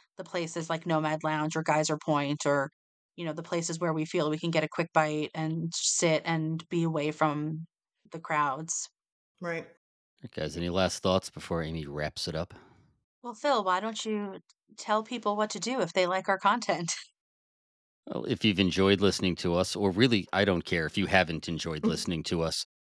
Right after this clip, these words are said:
Speaker 3: give us a like on Apple Podcast. Amy has a cat behind her. Give us a like on Apple
Speaker 1: <laughs>
Speaker 3: Podcast, five-star review, just one word, anything that really drives traffic in our direction so other people can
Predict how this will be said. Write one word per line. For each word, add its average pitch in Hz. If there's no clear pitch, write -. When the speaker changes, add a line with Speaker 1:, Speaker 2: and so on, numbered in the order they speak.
Speaker 3:
give 104
us 107
a 104
like 90
on 82
Apple 82
Podcast. 82
Amy 76
has 78
a 76
cat 95
behind 73
her. 78
Give 147
us 165
a 135
like 113
on 95
Apple 85
Speaker 1:
<laughs> -
Speaker 3:
Podcast, 85
five-star 85
review, 78
just -
one 78
word, 78
anything 80
that 76
really 78
drives 76
traffic 76
in 80
our 73
direction 73
so 71
other 78
people 76
can 69